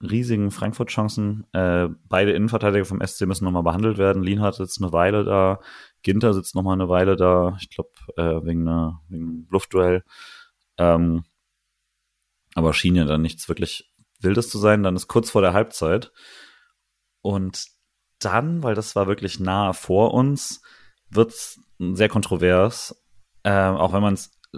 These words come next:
eigentlich im Stadion natürlich nicht so toll sehen kann. Äh, und zwar ist es ein Tritt, und wenn man sich ans letzte Bundesligaspiel zurückerinnert, wo wir zwei so Szenen besprochen haben, ähm,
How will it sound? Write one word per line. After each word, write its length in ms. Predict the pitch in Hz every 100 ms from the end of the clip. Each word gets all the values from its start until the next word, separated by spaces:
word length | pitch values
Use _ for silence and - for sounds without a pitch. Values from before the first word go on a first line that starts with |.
| -
eigentlich 260 | 101 101 92
im 60 |
Stadion 240 | 92 101 95
natürlich 200 | 95 101
nicht 140 | -
so 80 | 82
toll 220 | - 87
sehen 280 | 76 92 90
kann. 440 | - 80 110 123 _ _ _ -
Äh, 420 | 92 92 90 90 - - - - _ _ _ _ _ -
und 120 | 92
zwar 640 | - 95 95 92 95 - _ -
ist 180 | 104 110
es 340 | - - - _ _ _ -
ein 140 | 110 113
Tritt, 520 | - 165 180 - - _ -
und 220 | 117 117
wenn 80 | 107
man 100 | 110
sich 80 | 101
ans 120 | 107
letzte 200 | 104 -
Bundesligaspiel 640 | 98 113 117 110 110 - 107
zurückerinnert, 580 | - 101 107 98 98 95
wo 100 | 87
wir 100 | 90
zwei 400 | - 92 98 104
so 140 | 92
Szenen 540 | 92 - 95 92 92 90
besprochen 420 | - - 117 131
haben, 540 | 120 117 113 117 117 _ -
ähm, 520 | 92 95 92 92 92